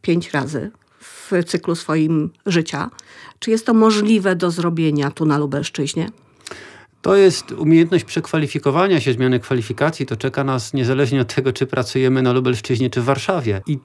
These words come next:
Speaker 2: ta umiejętność przekwalifikowania się zyskuje na czasie. E, rynek pracy nam się zmienia. Mamy, e, postęp technologiczny, który,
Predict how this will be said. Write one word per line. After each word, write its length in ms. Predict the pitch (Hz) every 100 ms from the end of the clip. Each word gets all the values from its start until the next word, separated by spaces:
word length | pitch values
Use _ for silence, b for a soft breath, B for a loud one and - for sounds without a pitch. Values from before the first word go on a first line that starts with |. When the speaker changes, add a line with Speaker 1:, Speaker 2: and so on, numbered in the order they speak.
| _
Speaker 2:
ta 220 | 139 151
umiejętność 680 | 170 139 139 135 143 - 127
przekwalifikowania 800 | - 139 - 135 143 139 143 143
się 140 | -
zyskuje 400 | 143 143 - 156
na 100 | 127
czasie. 440 | 113 107 95 - 98 107 B B B B B B B
E, 460 | 113 113 113 123
rynek 280 | 127 160 139
pracy 280 | - 135 -
nam 120 | 131
się 160 | 123 127
zmienia. 520 | 117 117 107 107 123
Mamy, 440 | 143 107 127 139 127 120 110 107 104 - -
e, 140 | 107 107
postęp 340 | 113 - 110
technologiczny, 640 | 107 107 110 101 110 - 104
który, 480 | - 117 110 104